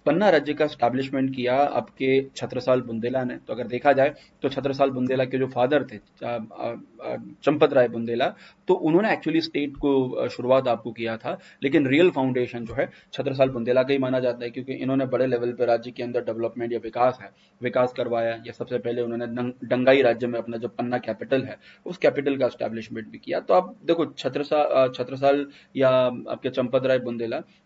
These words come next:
दोनों में से किसी को भी आप एक को अ, आपका इसका founder आपको मान सकते हैं। वैसे मेरे हिसाब से छत्रसाल बुंदेला is the real founder। फिर एटीन, अ, सेवनटीन में अंग्रेजों के साथ संधि की। उस समय किशोरी सिंह जो है वो पन्ना के राज-, राजा हुआ करते थे।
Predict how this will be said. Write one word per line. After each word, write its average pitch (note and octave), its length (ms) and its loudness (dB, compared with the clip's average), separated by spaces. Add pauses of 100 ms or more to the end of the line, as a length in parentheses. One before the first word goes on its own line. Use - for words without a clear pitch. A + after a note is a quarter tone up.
दोनों C#3 220 0
में D3 100 -2
से C#3 100 -10
किसी D3+ 340 -8
को D3 300 -2
भी D#3 280 -6
आप C3 320 -2
एक B2+ 220 -6
को D3 240 -6 (260)
अ, - 60 -2 (540)
आपका A#2+ 400 0
इसका C3 180 -4
founder A#2+ 320 -2
आपको G#2+ 240 -8
मान A#2+ 200 -2
सकते - 260 -18
हैं। - 20 -8
वैसे C3+ 180 -4
मेरे C#3 220 2
हिसाब B2 260 -6
से - 140 -12
छत्रसाल D3 400 -2
बुंदेला B2+ 360 -4
is F3 80 -4
the D3 120 -4
real C#3 200 4
founder। G#2+ 340 -10 (420)
फिर G3 140 6
एटीन, F3+ 480 -2
अ, C3+ 500 0 (140)
सेवनटीन D3+ 460 0
में D3+ 220 0
अंग्रेजों C#3 420 0
के C#3 80 -6
साथ C3 120 0
संधि B2 340 -2
की। C3+ 200 -6 (300)
उस C3+ 140 -8
समय C#3 180 0
किशोरी C#3 560 2
सिंह C3+ 260 0
जो B2 100 -4
है A2+ 220 -8 (280)
वो C#3 80 4
पन्ना B2+ 320 -2
के B2 100 -4
राज-, A2+ 240 -6
राजा A#2+ 240 2
हुआ B2+ 220 2
करते A#2+ 340 -6
थे। B2 180 -10